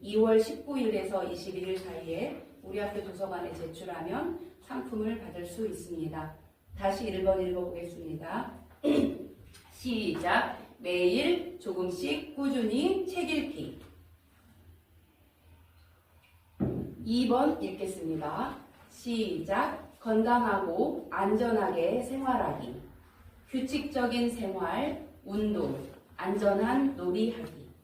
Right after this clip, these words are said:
여러분이 방학 동안에 자칫하면 게을러지고 늦잠 자고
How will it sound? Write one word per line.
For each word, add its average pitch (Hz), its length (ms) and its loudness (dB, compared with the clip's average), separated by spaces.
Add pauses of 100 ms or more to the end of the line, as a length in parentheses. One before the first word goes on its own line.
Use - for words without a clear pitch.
(560)
여러분이 226 720 2
방학 202 320 0
동안에 208 680 -2 (320)
자칫하면 220 720 0
게을러지고 190 960 0
늦잠 220 400 0
자고 151 480 -2